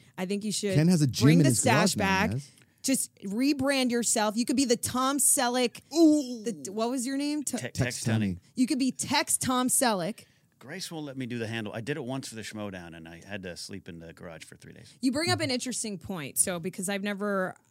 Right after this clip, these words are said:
Speaker 1: I've had my first real serious relationship recently. I don't even
Speaker 2: Whoa.
Speaker 1: like saying serious because I think they're all serious if you
Speaker 2: Sure.
Speaker 1: feel that they are.
Speaker 2: Okay.
Speaker 1: Um, but when you're with someone for a long time, is, like, is it a mutual decision, like your facial hair?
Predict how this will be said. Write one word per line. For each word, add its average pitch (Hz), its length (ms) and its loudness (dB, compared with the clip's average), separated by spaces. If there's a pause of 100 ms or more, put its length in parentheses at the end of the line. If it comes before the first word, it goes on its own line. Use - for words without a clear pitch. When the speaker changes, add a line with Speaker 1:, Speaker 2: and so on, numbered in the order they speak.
(140)
Speaker 1:
I've 190 120 -2
had 226 180 2
my 208 100 0
first 208 560 -2
real 185 180 -4
serious 185 440 -4
relationship 165 480 -6
recently. 151 460 -8
I 208 120 -4
don't 247 100 2
even 247 160 4
Speaker 2:
Whoa. 208 60 2
Speaker 1:
like 202 100 0
saying 175 220 -4
serious 160 340 -8
because 165 220 -6
I 170 100 -4
think 175 160 -8
they're - 200 -10
all 151 180 -8
serious 147 480 -8
if 156 120 -16
you 113 100 -6
Speaker 2:
Sure. 117 100 -6
Speaker 1:
feel 160 180 -4
that 160 140 -10
they 214 120 -2
are. 226 200 -2
Speaker 2:
Okay. - 240 -6 (160)
Speaker 1:
Um, 190 400 2 (400)
but 214 320 2 (1200)
when 226 240 -2
you're 311 120 -2
with 254 160 2
someone 247 220 0
for 220 140 -4
a 196 80 0
long 175 240 -4
time, 160 500 -8 (100)
is, 190 300 -2 (160)
like, 190 160 -4 (100)
is 202 200 0
it 269 80 -2
a 285 80 -4
mutual 185 400 -6
decision, 180 580 -6
like 175 220 -8
your 170 80 -8
facial - 360 -12
hair? 262 240 -10